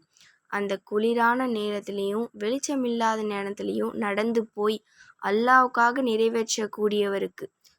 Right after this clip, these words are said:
ரசூலுல்லாஹி ஸல்லல்லாஹு அலைஹி வஸல்லம் அவங்க சொன்னாங்க, அந்த குளிரான நேரத்துலயும் வெளிச்சமில்லாத அந்த இருட்டுலயும் நடந்து போய் அல்லாஹ்வுக்காக பள்ளியை நோக்கி போய் இரண்டு ரக்காயத் ஃபஜ்ர் தொழுறவங்களுக்கு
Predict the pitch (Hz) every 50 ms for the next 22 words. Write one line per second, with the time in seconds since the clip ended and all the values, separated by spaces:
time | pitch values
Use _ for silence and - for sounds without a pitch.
0 | _ _ - 202 208 - 233 233 233 233 226 214 214 - 220 220 233 233 233 220
1 | 220 220 233 214 208 208 202 196 202 214 208 208 202 202 208 208 214 226 285 359
2 | - _ _ _ - - - - - - 196 196 196 190 185 185 185 _ _ _
3 | _ _ - 214 226 226 233 233 240 240 269 277 277 262 247 240 233 226 220 -
4 | 220 214 214 240 269 294 - - _ _ _ _ _ - 202 202 220 240 233 -
5 | 254 240 226 226 220 220 226 226 233 240 254 262 262 247 233 214 208 202 208 214
6 | 233 240 - - 233 220 202 202 208 220 262 285 - - _ _ - 214 196 202
7 | 233 269 294 285 - - - 302 320 302 269 254 254 247 247 247 262 233 233 233
8 | 254 247 - 226 220 220 233 233 226 220 214 214 214 - 220 220 - - 214 214
9 | 226 254 277 - - - _ _ _ - 220 214 214 214 208 202 202 - 226 233
10 | 226 226 - 214 202 214 233 247 233 - 220 214 214 208 214 208 208 202 202 202
11 | 202 202 - - 294